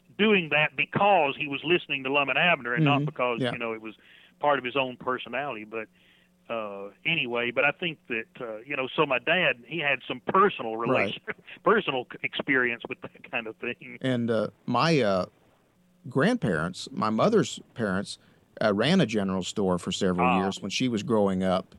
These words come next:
Speaker 2: And, uh, I know one of the first times, uh, there's a, a wonderful place in northern Arkansas called Mountain Village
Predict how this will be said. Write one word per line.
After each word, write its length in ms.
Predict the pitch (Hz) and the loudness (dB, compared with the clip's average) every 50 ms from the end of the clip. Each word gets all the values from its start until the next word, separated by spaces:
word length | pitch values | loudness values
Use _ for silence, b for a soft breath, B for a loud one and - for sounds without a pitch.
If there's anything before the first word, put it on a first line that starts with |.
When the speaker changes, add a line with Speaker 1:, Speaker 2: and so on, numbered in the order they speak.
| - - - | -20 -12 -6
Speaker 2:
And, 360 | - 101 101 101 98 98 92 | -4 -2 0 0 0 2 2
uh, 160 | 95 92 92 - b b b b b b b b | 2 2 2 0 b b b b b b b b
I 120 | - - 135 | -2 0 2
know 160 | 143 143 139 | 4 4 4
one 180 | 131 135 143 | 4 4 4
of 80 | 139 120 | 2 2
the 60 | 120 | 0
first 320 | - - 139 143 139 - - | 0 2 2 2 2 2 0
times, 380 | 147 135 131 123 117 101 101 | 2 2 4 2 2 2 2
uh, 100 | 110 101 | 2 2
there's 280 | 92 - 120 117 107 113 | 2 2 2 2 2 2
a, 120 | 104 95 90 - _ _ _ _ _ _ - | 0 0 -2 -4 _ _ _ _ _ _ -8
a 60 | 120 | -6
wonderful 460 | 110 117 131 156 160 147 - - 127 | -2 2 2 4 2 2 0 -2 -2
place 380 | 123 - 127 127 131 123 - - | 0 2 2 2 2 2 0 -2
in 100 | 117 117 | -4 -2
northern 300 | 117 117 127 120 117 113 | 0 0 0 2 2 0
Arkansas 560 | 113 117 120 - 117 107 - - 98 95 92 | 0 0 -2 -2 -4 -6 -2 0 0 0 0
called 280 | - - 107 98 95 92 | 0 -2 -2 -2 -2 0
Mountain 380 | 104 117 127 131 123 135 123 110 | 0 0 -2 -2 -2 -2 -2 0
Village 420 | 117 123 120 113 117 107 98 - | 2 2 2 2 2 0 -2 -4